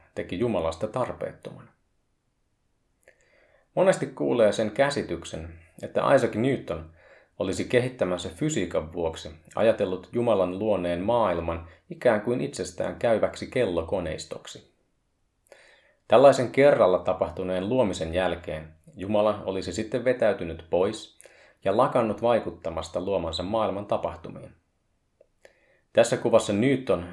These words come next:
on ikään kuin esikuva valistuksen aikana myöhemmin yleistyneelle deistiselle ajattelulle,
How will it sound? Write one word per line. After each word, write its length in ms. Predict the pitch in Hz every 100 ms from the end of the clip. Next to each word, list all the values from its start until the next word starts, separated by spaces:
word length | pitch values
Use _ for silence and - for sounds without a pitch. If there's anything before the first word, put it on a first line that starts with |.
| -
on 200 | 92 90
ikään 360 | 101 123 101
kuin 180 | 92 92 87
esikuva 640 | 120 120 - 85 85 85
valistuksen 680 | 85 110 107 - 87 90 85
aikana 400 | 82 82 87 82
myöhemmin 600 | 90 107 117 92 85 85
yleistyneelle 800 | 90 87 85 82 87 82 85 82 80
deistiselle 640 | 104 110 - 87 85 78 -
ajattelulle, 720 | 92 82 - 80 78 78